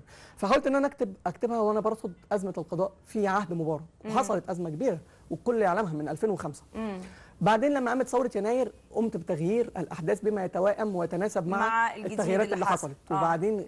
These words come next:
Speaker 1: فترة المجلس العسكري، ثم فترة الإخوان المسلمين، كل، كل الأحداث اللي بتحصل دي كانت بتدفعني طول الوقت إن أنا بغير في الأحداث بما يتوائم مع الواقع، عشان كان يهمني إن أنا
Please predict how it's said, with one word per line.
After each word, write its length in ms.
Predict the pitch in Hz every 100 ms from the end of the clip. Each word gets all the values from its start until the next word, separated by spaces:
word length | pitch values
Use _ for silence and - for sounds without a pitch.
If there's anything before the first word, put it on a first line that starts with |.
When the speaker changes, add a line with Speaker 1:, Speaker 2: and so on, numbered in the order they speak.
| -
Speaker 1:
فترة 240 | 185 202 180
المجلس 360 | 180 185 185 175
العسكري، 380 | 165 - 156
ثم 280 | 139 202 202
فترة 280 | 185 208 175 160
الإخوان 260 | 165 196
المسلمين، 400 | 190 180 170 160
كل، 300 | 156 262 240 190 -
كل 220 | 262 254
الأحداث 380 | 214 190 208 240
اللي 100 | 185
بتحصل 360 | 247 226 190
دي 160 | 160 262 - - - -
كانت 240 | 220 220 - -
بتدفعني 500 | 165 165 - 233 220
طول 120 | 233
الوقت 180 | 220 233
إن 100 | 214
أنا 100 | 214
بغير 460 | 185 180 233 240
في 160 | 226 226
الأحداث 440 | 185 180 170 214
بما 260 | 175 202 185
يتوائم 360 | 175 190 - 180
مع 160 | 190
الواقع، 320 | 180 208 220
عشان 200 | 185 208
كان 180 | 196 220
يهمني 400 | 208 190 202 226
إن 120 | 190
أنا 140 | 214